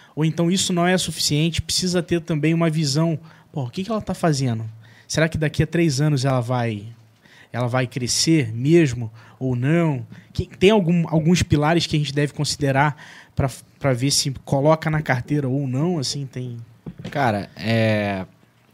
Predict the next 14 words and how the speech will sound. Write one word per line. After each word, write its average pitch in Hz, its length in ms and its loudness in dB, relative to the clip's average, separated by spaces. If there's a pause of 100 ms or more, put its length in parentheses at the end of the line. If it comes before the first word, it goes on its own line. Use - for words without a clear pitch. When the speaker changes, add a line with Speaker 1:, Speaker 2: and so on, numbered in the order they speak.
Speaker 2:
óbvio 143 400 2
que - 200 -2
tem, 135 600 2 (180)
tem 123 160 0
muita 143 720 2
coisa 131 220 0
pra 139 120 -6
te - 140 -4
responder 131 680 2 (120)
no 120 180 -4
ponto 127 240 -4
de 120 60 -4
vista 131 480 -6
técnico, 85 520 -8